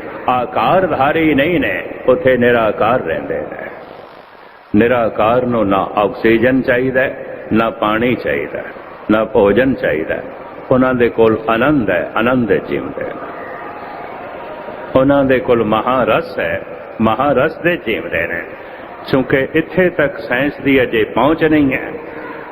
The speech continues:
ਇਸ ਵਾਸਤੇ ਸਾਇੰਸ ਦੀ ਮਨੌਤ ਵੀ ਨਹੀਂ ਹੈ, ਉਹ ਮੰਨਦੇ ਵੀ ਨਹੀਂ। ਇਹ ਰੂਹਾਨੀ ਮੰਡਲ ਨੇ,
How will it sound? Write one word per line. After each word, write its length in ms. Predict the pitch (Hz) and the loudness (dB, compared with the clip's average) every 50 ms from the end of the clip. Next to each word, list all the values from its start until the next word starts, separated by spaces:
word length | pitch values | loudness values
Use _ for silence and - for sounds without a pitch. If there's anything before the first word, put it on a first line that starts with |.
| - - - - 131 | -14 -8 -2 0 0
ਇਸ 140 | 123 - - | 0 2 2
ਵਾਸਤੇ 360 | 120 120 117 113 - 117 110 | 4 4 4 4 2 2 0
ਸਾਇੰਸ 400 | 107 - - 120 117 120 113 - | 0 0 0 -2 0 -2 -4 -4
ਦੀ 200 | - - 110 101 95 | -2 0 0 0 2
ਮਨੌਤ 380 | 98 101 101 101 101 98 - 98 | 2 2 4 4 4 4 4 4
ਵੀ 200 | 87 90 82 76 | 4 4 4 2
ਨਹੀਂ 220 | 73 73 71 73 | 2 0 -2 -4
ਹੈ, 120 | - - - - - - - - - - - - - - - - - - - - - - - - - - - - - - - - - - - - | -6 -8 -8 -8 -10 -10 -10 -12 -14 -14 -16 -16 -14 -14 -12 -12 -12 -10 -10 -10 -8 -8 -8 -8 -8 -8 -10 -10 -10 -12 -12 -14 -14 -10 -4 0
ਉਹ 80 | 113 101 | 2 2
ਮੰਨਦੇ 420 | 95 107 113 110 107 104 117 107 | 4 2 2 0 2 2 2 2
ਵੀ 180 | 87 85 73 73 | 2 0 -4 -4
ਨਹੀਂ। 160 | 78 73 71 - - - - - - - - - - - - - - - - - - - - - - - - - - 117 | -6 -8 -8 -10 -12 -12 -14 -14 -14 -14 -14 -16 -16 -16 -16 -16 -14 -14 -14 -14 -14 -14 -14 -14 -14 -14 -12 -6 -2 0
ਇਹ 140 | 107 101 | 2 2
ਰੂਹਾਨੀ 500 | 95 101 95 92 104 107 104 107 120 120 | 4 4 4 4 2 2 2 0 0 0
ਮੰਡਲ 400 | 101 87 85 82 80 78 78 78 78 | 0 -2 -4 -4 -4 -4 -4 -4 -4
ਨੇ, 180 | 80 - - | -6 -10 -10